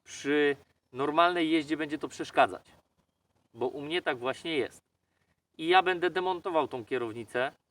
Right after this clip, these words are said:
bo jest za mała, przeszkadza mi przy normalnej jeździe, że nie widzę tych kontrolek,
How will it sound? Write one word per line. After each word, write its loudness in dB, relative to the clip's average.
bo 0
jest 0
za 4
mała, 4
przeszkadza 0
mi -6
przy -10
normalnej 0
jeździe, -2
że -6
nie -8
widzę -4
tych -6
kontrolek, -2